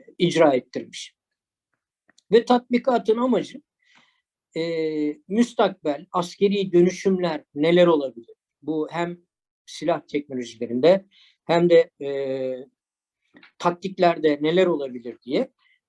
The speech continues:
böyle iddialı bir, e, amaçla ortaya çıkmış. Tatbikatın senaryosu karışık, hmm, e,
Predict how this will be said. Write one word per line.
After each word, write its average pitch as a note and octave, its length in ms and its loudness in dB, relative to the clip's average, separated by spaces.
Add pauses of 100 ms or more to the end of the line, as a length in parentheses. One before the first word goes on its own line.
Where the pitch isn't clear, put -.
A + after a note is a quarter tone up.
böyle G3 340 2
iddialı G3+ 480 4
bir, D3 320 -4
e, C3+ 280 -8 (140)
amaçla F3 580 -4 (320)
ortaya E3+ 440 -4
çıkmış. - 540 -12 (640)
Tatbikatın B3 600 -2
senaryosu B3+ 720 -2
karışık, B3 500 -2 (160)
hmm, F3 220 -2
e, D#3+ 440 -2